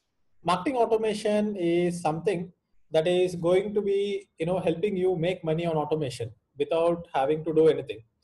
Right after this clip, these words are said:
So I will go ahead and, uh, switch off the chat for a while so that we can, uh, focus on the webinar. And then once in a while, when I'm asking for feedback, I will ask you, uh, to go ahead and chat.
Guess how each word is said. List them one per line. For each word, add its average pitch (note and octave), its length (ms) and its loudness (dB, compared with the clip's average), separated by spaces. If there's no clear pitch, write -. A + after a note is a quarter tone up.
So F#3+ 140 2
I F#3+ 100 8
will G#3+ 140 2
go A#3 300 6
ahead A3 300 2
and, F#3+ 480 -2
uh, E3 200 4
switch F3+ 220 -4
off G#3 180 0
the G#3+ 100 -2
chat F3+ 340 0
for F#3+ 120 0
a F3+ 40 4
while D#3 260 0
so E3 180 -2
that E3 180 0
we D#3 120 -2
can, D3+ 480 -2
uh, C#3 360 -2
focus F3+ 360 -2
on E3+ 220 0
the F3 80 4
webinar. D3+ 380 2
And F3 140 0
then G3+ 120 2
once F#3 220 -2
in G3+ 80 4
a G3 40 0
while, G3 200 2
when F3+ 140 0
I'm F3 180 0
asking E3+ 320 -6
for F#3+ 200 2
feedback, E3 460 -2
I D3 120 4
will D#3 380 4
ask D3 260 -2
you, E3+ 300 0
uh, C3+ 640 4
to D#3+ 120 2
go D#3+ 240 6
ahead D#3 180 0
and D#3 180 0
chat. C3+ 380 0